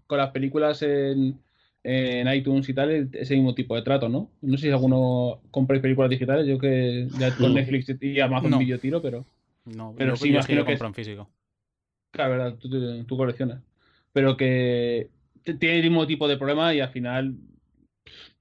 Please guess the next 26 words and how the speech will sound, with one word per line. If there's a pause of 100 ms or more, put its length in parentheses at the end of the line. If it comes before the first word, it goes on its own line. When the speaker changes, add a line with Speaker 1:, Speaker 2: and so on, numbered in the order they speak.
(180)
Speaker 1:
hemos
accedido
a
una
serie
de
condiciones
que
quizás (500)
no
están
siendo
las
mejores
pa-,
para
todos. (920)
No
sé. (2250)
Speaker 2:
Yo,
Speaker 1:
Una
Speaker 2:
a- (540)
Speaker 1:
Sí. (360)
Speaker 2:
No,
es
que,